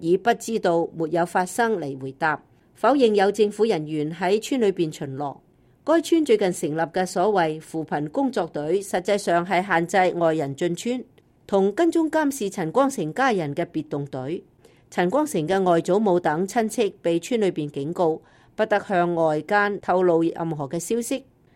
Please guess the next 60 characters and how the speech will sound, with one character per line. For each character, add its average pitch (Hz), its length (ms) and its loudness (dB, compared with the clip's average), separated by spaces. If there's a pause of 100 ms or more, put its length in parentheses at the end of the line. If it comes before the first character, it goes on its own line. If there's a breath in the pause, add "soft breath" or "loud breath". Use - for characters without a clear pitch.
(240 soft breath)
設 240 140 0
喺 240 180 0
香 285 220 0
港 196 200 2
嘅 185 220 2
中 294 180 0
國 214 180 4
律 175 100 2
師 247 260 -4
關 254 240 0
注 196 120 -6
組 165 280 -2
對 190 160 0
陳 175 220 -8
光 254 160 -2
誠 175 180 -4
提 151 240 -6
供 247 240 -2
嘅 180 140 0
情 147 240 -6
況 165 260 0
高 214 220 2
度 170 120 -2
重 135 240 -6
視， 156 320 -8 (600 soft breath)
佢 277 100 0
哋 240 140 2
將 302 260 2
敦 302 220 2
促 277 260 4
港 214 240 4
區 294 180 0
人 160 220 0
大 170 180 2
代 165 220 0
表 165 340 0
向 196 240 2
北 254 160 -2
京 254 160 -4
中 254 220 -2
央 240 160 0
政 175 220 -2
府 165 260 -4
反 185 260 0
映 196 120 0
有 151 160 0
關 180 240 -4
嘅 175 80 -6
情 127 240 -10
況， 127 320 -8 (480 soft breath)
以 233 160 -2
此 285 160 2
作 233 160 4
為 175 220 2
香 320 200 0
港 220 160 2
社 202 220 -2
會 170 260 4
關 254 240 0
注 196 240 2